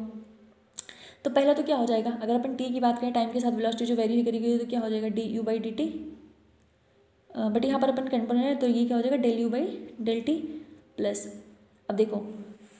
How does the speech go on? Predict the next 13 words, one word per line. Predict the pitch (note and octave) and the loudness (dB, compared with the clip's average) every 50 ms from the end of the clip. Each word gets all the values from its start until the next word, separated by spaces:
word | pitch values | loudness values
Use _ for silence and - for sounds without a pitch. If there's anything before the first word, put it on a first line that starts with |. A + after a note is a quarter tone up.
| - _ _ _ _ _ _ _ _ _ _ _ _ _ _ _ _ _ _ _ _ | -20 _ _ _ _ _ _ _ _ _ _ _ _ _ _ _ _ _ _ _ _
यहाँ | B3+ C#4 C4+ | -2 2 4
पर | C#4+ D4 | 6 4
अपन | C#4+ C#4+ C#4 C#4+ | 4 4 2 2
क्या | D4 C#4 | 2 2
ले | C#4 | 2
लेंगे, | C4+ C4+ C4 C#4 C#4 - - - - C4 | 0 -2 0 0 -2 -2 -4 -8 -8 2
del | G#3+ A#3+ A#3 B3 B3+ | 4 4 4 6 4
U | B3 | 4
by | B3 B3 - | 4 4 4
del | - B3 A#3+ B3 | 4 2 2 6
t, | F#4 F#4+ D4+ - - - - - - - - - - | 6 6 6 6 2 -2 -6 -8 -10 -12 -16 -8 -8
उसके | A#3 A3+ C4 | -4 -4 -2
साथ | B3+ C4+ C#4 D#4 D#4 - | -2 -2 -2 -2 -4 -6